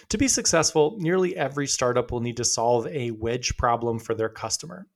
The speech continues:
something smaller, more urgent, usually but not always adjacent to the bigger problem their business will eventually solve, something with less friction and clearer immediate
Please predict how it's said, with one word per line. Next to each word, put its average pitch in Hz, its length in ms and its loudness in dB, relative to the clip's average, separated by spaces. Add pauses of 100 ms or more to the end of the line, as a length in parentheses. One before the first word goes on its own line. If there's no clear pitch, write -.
something 139 360 0
smaller, 120 560 2
more 123 340 -2
urgent, 127 460 -6
usually 147 480 2
but 139 180 -2
not 131 220 -4
always 127 380 0
adjacent 131 540 -4 (340)
to - 100 -12
the 123 80 -2
bigger 135 320 2
problem 127 480 0
their 120 120 -6
business 117 440 -4
will 113 120 0
eventually 113 400 -6
solve, 135 600 -2 (560)
something 165 340 2
with - 200 -4
less 131 200 0
friction 127 560 -6
and 123 160 -8
clearer 135 560 -2
immediate 131 480 -4